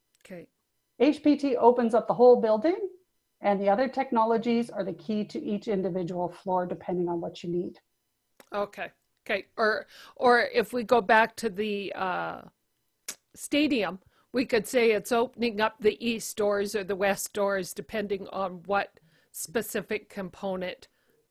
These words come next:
Speaker 1: those doors relate to. Okay. Okay.
Speaker 2: Yeah, potentially. Or like even say, now we're gonna open up the food vendors, we're gonna open up the gift shop, we're gonna open up,
Speaker 1: Okay.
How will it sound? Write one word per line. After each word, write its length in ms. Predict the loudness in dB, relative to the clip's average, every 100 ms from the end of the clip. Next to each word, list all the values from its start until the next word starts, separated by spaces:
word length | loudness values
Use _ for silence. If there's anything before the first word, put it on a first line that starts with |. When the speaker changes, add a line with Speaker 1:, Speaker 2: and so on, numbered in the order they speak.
| _ _ _ _
Speaker 1:
those 440 | -2 0 0 -2 -4
doors 760 | -2 2 2 0 -2 -12 -16 _ _
relate 520 | -6 -4 -2 -2 -4 -10
to. 220 | -12 -14 _ _
Okay. 340 | 0 0 -2 -10 _ _ -20 _ -4
Okay. 100 | 4
Speaker 2:
Yeah, 220 | 6 4 -6 -6
potentially. 520 | 0 0 2 2 6
Or 260 | 6 6
like 220 | 6 2 0
even 340 | -2 -2 -2
say, 340 | -2 0 0
now 240 | 2 0 2
we're 120 | 0
gonna 200 | 0 0
open 300 | 0 2 0
up 160 | 0 -8
the 80 |
food 320 | -2 2 4 6
vendors, 580 | 6 6 2 0 -2
we're 100 | -4
gonna 200 | -4 0
open 320 | 0 2 0 0
up 220 | -2 -6
the 80 | 2
gift 260 | 2 2
shop, 520 | 2 6 8 6 2
we're 100 | -4
gonna 220 | -4 -2 0
open 320 | 0 0 0
up, 160 | 0
Speaker 1:
Okay. 200 | 0 -6